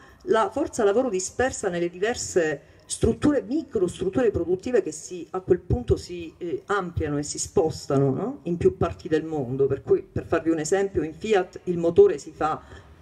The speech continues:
a te-, a, a, a Prato la Serra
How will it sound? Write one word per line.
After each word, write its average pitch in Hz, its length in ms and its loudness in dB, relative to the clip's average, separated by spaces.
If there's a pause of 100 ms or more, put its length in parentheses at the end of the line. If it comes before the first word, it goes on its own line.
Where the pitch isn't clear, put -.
(520)
a 202 140 6
te-, 196 340 -2
a, 147 300 -2
a, 131 760 -6 (680)
a 127 140 -6 (300)
Prato 175 260 2
la 180 120 4
Serra 180 720 -2